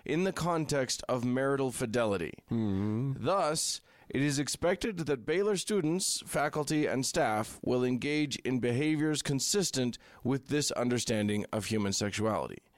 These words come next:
Speaker 1: Now, here's the dealio.
Speaker 2: Yeah.
Speaker 1: This brings up a big question because they're saying, it's to be expressed within the context of marital fidelity.
Speaker 2: So are they okay with gay, with a gay couple
Speaker 1: That
Speaker 2: who's
Speaker 1: is
Speaker 2: married,
Speaker 1: married?
Speaker 2: having, doing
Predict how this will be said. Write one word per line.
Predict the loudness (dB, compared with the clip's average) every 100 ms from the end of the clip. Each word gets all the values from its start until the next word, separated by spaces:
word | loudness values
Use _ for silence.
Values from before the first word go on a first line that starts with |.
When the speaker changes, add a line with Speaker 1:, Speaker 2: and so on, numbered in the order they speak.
| _ _ _ _ _ _ _ 0
Speaker 1:
Now, | 0
here's | 0 0 0 0 0
the | 0
dealio. | 0 2 2 0 -2 -6 -14 _ _ _ -4
Speaker 2:
Yeah. | -2 0 0 2
Speaker 1:
This | 0 0
brings | -2 -2 -2
up | -2
a | -2
big | -2 -4 -4
question | -2 -2 -2 -2 -2
because | -2 0 0
they're | 2 0
saying, | 0 0 -2 -4 -8 _ _ _ _ _ _ _
it's | -2 -2 -2
to | 0
be | 0
expressed | 0 0 0 0 0
within | -2 0
the | 0
context | 0 0 0 0 -2
of | 0
marital | 2 2 0 0
fidelity. | -2 0 0 0 -2 -6
Speaker 2:
So | -4 0
are | 2
they | 4
okay | 2 2
with | 0 0
gay, | 0 0 0 0
with | 0 0 -4 -20 -20 -6
a | -4
gay | 0 0 0
couple | 0 -2 0 0 2 0 -4 -10 _ -10
Speaker 1:
That | -4 0 2
Speaker 2:
who's | 2 0
Speaker 1:
is |
Speaker 2:
married, | 0 0 0 0 0 0 -2
Speaker 1:
married? | -6 -10
Speaker 2:
having, | -6 -2 0 0 0 -2
doing | 0 0 2 0